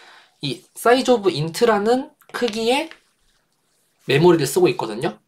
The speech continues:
내가 예를 들어 n을 오를 입력했잖아요. 그래서 그 int 한 칸을 다섯 개, 즉 int형 값을 다섯 개 저장할 수 있게 지금 메모리를 할당해 준 겁니다.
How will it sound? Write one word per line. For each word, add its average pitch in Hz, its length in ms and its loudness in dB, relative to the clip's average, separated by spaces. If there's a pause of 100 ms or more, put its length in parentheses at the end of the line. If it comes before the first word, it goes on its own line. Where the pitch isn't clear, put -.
(180)
내가 143 220 0
예를 139 100 -2
들어 147 140 0
n을 156 180 0
오를 123 200 -2
입력했잖아요. 131 600 -4
그래서 143 460 -2 (400)
그 - 100 -8
int 180 320 -2
한 254 220 -4
칸을 254 320 0
다섯 254 340 -2
개, - 280 -6 (680)
즉 - 340 0 (800)
int형 233 720 0
값을 - 320 -2
다섯 226 320 -2
개 220 100 2
저장할 151 340 -2
수 147 120 -10
있게 226 440 -2
지금 143 360 -8 (180)
메모리를 139 520 -2
할당해 156 420 -6
준 107 160 -10
겁니다. - 440 -20